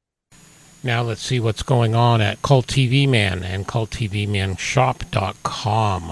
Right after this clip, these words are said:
Lots of exciting news with September coming around. Uh, first big announcement: some round two box art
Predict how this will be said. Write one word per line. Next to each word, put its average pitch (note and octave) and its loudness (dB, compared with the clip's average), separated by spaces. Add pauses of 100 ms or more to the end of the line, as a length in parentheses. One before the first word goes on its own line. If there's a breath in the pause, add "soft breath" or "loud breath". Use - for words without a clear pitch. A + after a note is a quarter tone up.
Lots A2 0
of A#2 0
exciting A2+ 6
news A2+ 8
with A2 4
September A#2 -4
coming A#2+ -4
around. C3 0 (680 loud breath)
Uh, G2+ 2
first - 0
big D3 4
announcement: C3 2
some A2 -4
round A#2+ 0
two C3 -2
box A2+ 0
art F2 -4